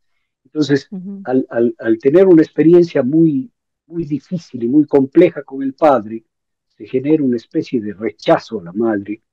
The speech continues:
Speaker 1: que en apariencia es muy cercano, pero a las mujeres se vuelven un objeto vicario de ese re-, de esa
Speaker 2: Mm.
Speaker 1: repulsa. O sea, te estoy haciendo una descripción del libro.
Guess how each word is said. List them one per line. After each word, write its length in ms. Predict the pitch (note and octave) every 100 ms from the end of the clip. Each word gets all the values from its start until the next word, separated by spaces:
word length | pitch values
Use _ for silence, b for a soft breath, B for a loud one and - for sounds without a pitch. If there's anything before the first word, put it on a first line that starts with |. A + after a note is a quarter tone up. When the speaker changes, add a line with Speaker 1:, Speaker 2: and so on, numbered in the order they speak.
| _ _ _ _
Speaker 1:
que 320 | D#3+ F3+ E3 - _ _ _ _ _ _ _ _ _ _ -
en 140 | C#3
apariencia 840 | D#3+ E3+ E3+ F#3+ B3 C#4 - A3
es 240 | G#3+ F3+ D#3
muy 180 | G3 A3
cercano, 600 | A3 A3+ - C#3+ D4+ E3+ _ _ _ _
pero 320 | - F#3+ F3+ D#3
a 40 |
las 200 | C3+ C3
mujeres 640 | E3 F3+ - C3+ C#3+ C3+ _ _ _
se 140 | _ G#2
vuelven 520 | A2 C3 B2 B2 A#2+
un 180 | - G2+
objeto 500 | G#2+ - - C#3 G#2+
vicario 720 | F2+ G2 - C3 A#2+ G#2+ F2 F2 _ _ _ _ _
de 140 | G2+ A2
ese 220 | A2 G2
re-, 160 | E2 - _
de 160 | G#3 G2+
esa 200 | A#3 C4+
Speaker 2:
Mm. 60 | C4+
Speaker 1:
repulsa. 520 | C#4+ _ _ _ _ _ _ _
O 80 | F3
sea, 200 | G#3 - _
te 80 | -
estoy 220 | D#3+ B3+ B3
haciendo 300 | A#3+ D4 C#4
una 120 | G3+
descripción 520 | E3 E3+ F#3+ C4+ C4+
del 140 | F#3+
libro. 380 | E3+ C#4 E3+ -